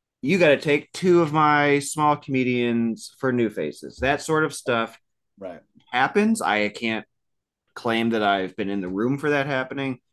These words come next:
Speaker 2: Sure.
Speaker 1: But I've heard from people who
Speaker 2: Mm-hmm.
Speaker 1: get that, who have been on the, you know, receiving end of that, a few people, that that is, like, the sort of thing that happens.
Speaker 2: Right.
Speaker 1: So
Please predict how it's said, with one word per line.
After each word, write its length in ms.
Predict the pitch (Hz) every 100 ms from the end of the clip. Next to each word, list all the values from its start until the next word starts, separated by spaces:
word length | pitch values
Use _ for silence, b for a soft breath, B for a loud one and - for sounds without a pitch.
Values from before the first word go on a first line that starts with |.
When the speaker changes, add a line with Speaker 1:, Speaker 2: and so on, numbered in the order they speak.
| _
Speaker 2:
Sure. 200 | - 131
Speaker 1:
But 260 | 175 165 - _
I've 200 | 147 139
heard 540 | - - 165 165 147 - _ _ _ _ _ _
from 260 | - 160 180
people 540 | 139 107 98 92 - _
who 140 | 151
Speaker 2:
Mm-hmm. 80 | 147
Speaker 1:
get 340 | 135 131 - - _ _ _ _ _ _ _ _ _ _ _ _ _ _ _ _ _ 76
that, 340 | 113 117 110 -
who 220 | 143 143
have 120 | 123
been 140 | 120 127
on 120 | 120
the, 180 | 104 87 _ _ _
you 80 | 127
know, 60 | 107
receiving 460 | 98 - 214 175
end 140 | 123 107
of 120 | 90
that, 320 | 92 82 82
a 120 | 107
few 220 | 104 - 185
people, 360 | 110 - 78
that 280 | 78 110 104
that 200 | 113 117
is, 380 | 110 107 - - 110
like, 180 | 104
the 80 | 110
sort 200 | - 107
of 60 | 95
thing 140 | 101
that 120 | 90
happens. 500 | 101 104 85 82 71 -
Speaker 2:
Right. 400 | - - _ -
Speaker 1:
So 440 | 160 151 131 -